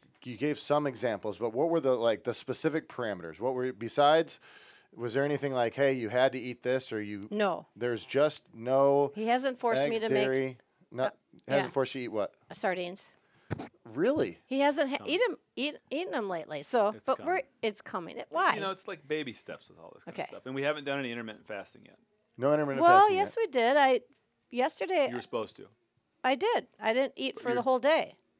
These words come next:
Speaker 3: But no, that was on, uh, that was on Tuesday.
Speaker 2: Right. So that's intermittent.
Speaker 3: Yester-, yeah, yeah. Tuesday you did a twenty-four hour. So I guess that's intermittent fasting. Yeah, I'm sorry.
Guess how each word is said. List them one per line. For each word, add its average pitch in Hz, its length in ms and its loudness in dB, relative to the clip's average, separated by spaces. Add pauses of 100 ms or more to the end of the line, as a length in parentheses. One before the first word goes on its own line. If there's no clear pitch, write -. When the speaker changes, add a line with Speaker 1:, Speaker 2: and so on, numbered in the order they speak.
(380)
Speaker 3:
But 123 140 -4
no, 120 180 -4
that 113 120 -2
was 113 160 -4
on, 104 300 -12
uh, 98 160 -14
that 110 80 -10
was 104 100 -12
on 104 120 -18
Tuesday. 95 380 -18 (120)
Speaker 2:
Right. 285 240 2 (220)
So 208 200 -4
that's 196 240 -4
intermittent. 180 420 -4
Speaker 3:
Yester-, 139 240 -10 (340)
yeah, 139 140 0
yeah. 131 140 2 (160)
Tuesday 160 340 -2
you 143 100 0
did 131 160 -2
a - 20 -16
twenty-four 120 420 -8
hour. 101 320 -4
So 143 120 -12
I 160 100 -2
guess 127 160 -4
that's 87 200 -14
intermittent 87 340 -20
fasting. 85 320 -20
Yeah, - 100 -20
I'm - 180 -20
sorry. 127 240 -16